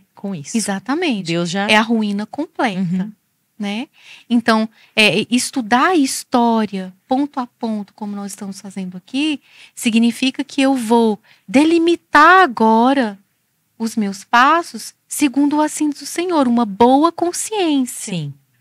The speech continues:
Speaker 2: Que é a consciência esclarecida pela palavra de Deus. É tão importante que a gente diga isso daqui, porque se nós não influenciarmos da forma correta e também a gente transformar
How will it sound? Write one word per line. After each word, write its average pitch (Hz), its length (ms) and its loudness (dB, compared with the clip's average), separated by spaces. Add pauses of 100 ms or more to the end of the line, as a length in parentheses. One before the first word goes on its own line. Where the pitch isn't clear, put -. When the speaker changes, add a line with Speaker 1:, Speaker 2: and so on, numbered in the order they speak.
(300)
Speaker 2:
Que - 80 2
é 226 40 6
a 226 60 4
consciência 240 580 2
esclarecida 285 600 0
pela 302 220 -2
palavra 302 360 0
de 359 160 -4
Deus. 233 380 0 (320)
É 220 100 0
tão 359 260 0
importante 294 640 -2
que - 80 -8
a 226 40 -4
gente 220 280 -8
diga 202 340 -14
isso 196 300 -18
daqui, 277 500 -4 (440)
porque 240 500 0 (220)
se - 180 -4
nós 240 600 2
não 302 320 0
influenciarmos 254 1600 -2 (400)
da 220 140 4
forma 240 340 0
correta 214 680 -8 (260)
e 226 80 -6
também 247 300 2
a 240 60 2
gente 240 300 -2
transformar 277 1000 -6